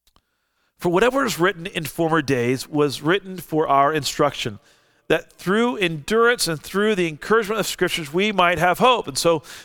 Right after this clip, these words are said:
there are stories that were, that were written in the Old Testament that are there for us to have, uh, hope and that we might build endurance. And what's here? What's here in this text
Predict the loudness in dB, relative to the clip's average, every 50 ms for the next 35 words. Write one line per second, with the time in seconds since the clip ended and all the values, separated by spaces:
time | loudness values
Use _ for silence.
0 | _ 0 2 4 6 6 6 4 4 0 -4 -20 -20 -20 -20 -20 -14 -8 -6 -4
1 | -2 0 2 4 4 4 4 4 4 4 2 2 4 2 4 4 2 2 2 0
2 | 0 2 4 4 4 4 0 -8 -6 -4 -4 -2 0 2 2 2 2 0 0 0
3 | 2 2 2 2 0 0 2 2 2 2 2 4 4 4 4 2 0 0 0 2
4 | 4 2 2 0 0 2 4 4 4 2 0 -6 -20 -20 -18 -6 0 2 2 2
5 | 2 -2 -2 2 6 8 8 8 6 4 0 0 -2 0 2 2 2 2 4 4
6 | 4 2 2 -2 -12 -20 -12 -4 2 2 2 2 2 0 -2 -2 -2 -4 -6 0
7 | 4 6 6 6 4 2 0 0 0 0 2 2 2 2 0 -2 -2 0 0 2
8 | 2 4 2 2 0 -2 0 0 0 0 0 0 0 0 0 0 0 -2 -4 -4
9 | -2 0 2 2 2 0 -6 -12 -16